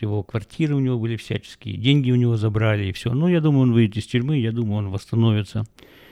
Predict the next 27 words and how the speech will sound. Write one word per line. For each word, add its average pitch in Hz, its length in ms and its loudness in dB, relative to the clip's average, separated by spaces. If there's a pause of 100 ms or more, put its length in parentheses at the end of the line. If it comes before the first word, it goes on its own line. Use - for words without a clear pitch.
(180)
достаточно 110 460 0
быстро. 104 240 -2
Ну, 120 80 2
там 135 200 4
же, 120 60 2
конечно, 113 400 0
было 104 180 0
написано 101 440 -4
в - 60 -10
статье, 120 380 2
что - 180 -4
у - 20 2
него 104 440 0
связи 107 360 2
с - 140 -12
русской 107 300 -4
мафией 156 460 -2
и - 20 -8
так 107 200 -6
далее. 107 280 -4 (420)
Ну, 131 120 -2
как 117 220 -2
и 107 40 -4
положено. 101 560 -2 (1400)
Так 208 220 4
что, 214 140 6
ребята, 143 520 8